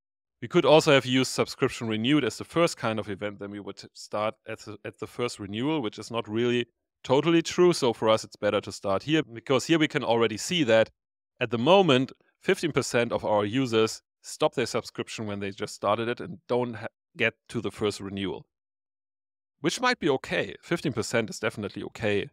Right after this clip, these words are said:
but in the end, it's something we can investigate. So why we actually get people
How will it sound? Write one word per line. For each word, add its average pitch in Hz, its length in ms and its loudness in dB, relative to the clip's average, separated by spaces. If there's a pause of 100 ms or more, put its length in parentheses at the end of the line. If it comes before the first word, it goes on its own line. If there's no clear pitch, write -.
(140)
but 104 220 -2
in 123 120 -4
the 131 100 0
end, 143 160 0 (240)
it's - 160 -16
something 113 400 -4
we 107 80 -6
can 104 160 -4
investigate. - 580 -2
So 104 160 -4
why 95 260 0
we 98 220 -10
actually 101 460 -12 (340)
get 113 160 -2
people 120 280 -2